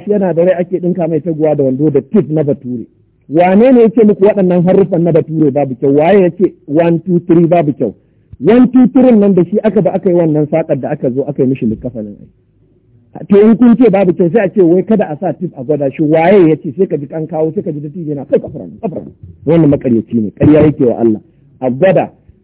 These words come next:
haka al'amarin yake in ka zo za a ainihin karanta, a ƙoƙo ne, a kofi ne, a tangaran ne,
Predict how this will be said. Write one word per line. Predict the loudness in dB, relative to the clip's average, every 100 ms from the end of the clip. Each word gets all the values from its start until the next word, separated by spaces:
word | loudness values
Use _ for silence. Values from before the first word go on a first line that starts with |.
| _
haka | -2 -2 -2 0
al'amarin | 0 2 2 2 2
yake | -2 -4 -2
in | 2 2
ka | 2 2
zo | 4 4 4
za | 2
a | 0 -4 0
ainihin | 2 2 2 2 2
karanta, | 0 0 0 -4 -10 -12 _ _
a | -4
ƙoƙo | 0 0 2 2
ne, | 2 -2 _
a | -8
kofi | 0 0 2 0
ne, | 0 0 -6 -10
a | -2
tangaran | 0 2 4 4
ne, | 4 2